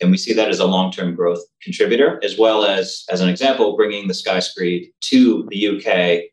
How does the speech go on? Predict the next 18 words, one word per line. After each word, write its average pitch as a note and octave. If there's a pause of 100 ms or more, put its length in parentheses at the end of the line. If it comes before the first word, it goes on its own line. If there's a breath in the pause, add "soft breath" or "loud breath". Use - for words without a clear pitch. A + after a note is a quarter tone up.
(160)
and A#2
to A#3+
Australia, E2+ (160)
highlighting F#2+
that E2+
those F#2+
new A2+
growth A2
opportunities F#2+
from F2+
products F2+
are F#2
not G2
just -
domestic, E2+ (140)
they E2+
are E2+
international. D#2+